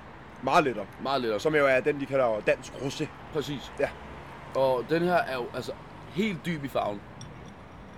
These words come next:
Speaker 2: Helt sådan nærmest sådan tawny dyb.
Speaker 1: Ja. Det ligner et, øh, altså et, et klassisk, øh, glas rigtig, rigtig mørke italiensk rødvin.
Speaker 2: Ja.
Speaker 1: Ja.
Speaker 2: Det kunne være, at Grænsevin, de bare skulle brande den her som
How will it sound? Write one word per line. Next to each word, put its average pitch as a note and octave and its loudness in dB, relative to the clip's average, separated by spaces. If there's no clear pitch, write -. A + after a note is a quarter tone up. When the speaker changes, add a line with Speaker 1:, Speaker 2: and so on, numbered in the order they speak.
Speaker 2:
Helt E3+ 0
sådan D#3 -4
nærmest C3+ 0
sådan C#3+ -4
tawny C#3 0
dyb. A2 -4
Speaker 1:
Ja. F#3+ 6
Det D3+ -2
ligner F#3 6
et, D3+ 2
øh, B2+ 2
altså C3+ -6
et, B2+ -4
et B2 -6
klassisk, D3+ 0
øh, B2 2
glas B2 -2
rigtig, D3 2
rigtig B2+ 0
mørke B2+ 2
italiensk C3 0
rødvin. C3 0
Speaker 2:
Ja. B2+ 0
Speaker 1:
Ja. B2+ 0
Speaker 2:
Det D3+ 4
kunne D3 4
være, C#3+ 8
at G3 4
Grænsevin, F3 2
de D3 -2
bare C#3 4
skulle C3+ -12
brande D3 0
den C#3+ -4
her C3 0
som B2 -4